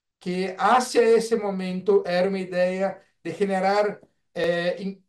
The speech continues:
ga-, eh, eh, victorias para los trabajadores, de, de, de concederles algo mejor, o por lo menos de generar una protección para la colectividad,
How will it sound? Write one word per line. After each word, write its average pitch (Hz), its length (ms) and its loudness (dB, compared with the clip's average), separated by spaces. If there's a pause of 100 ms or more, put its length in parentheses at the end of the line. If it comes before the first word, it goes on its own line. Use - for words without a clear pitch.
(140)
ga-, 175 260 0
eh, 180 400 -2
eh, 175 120 -12
victorias 214 720 4
para 185 200 0
los 175 140 0
trabajadores, 175 680 0
de, 175 120 -8
de, 180 160 -10
de 170 160 -8
concederles 202 1120 0
algo 208 640 0 (960)
mejor, 190 720 2
o 214 140 2
por 262 220 4
lo 247 160 6
menos 233 680 2 (440)
de 190 180 -6
generar 220 520 4
una 226 200 2
protección 214 1080 -2
para 208 300 2
la 196 180 2
colectividad, 190 1080 0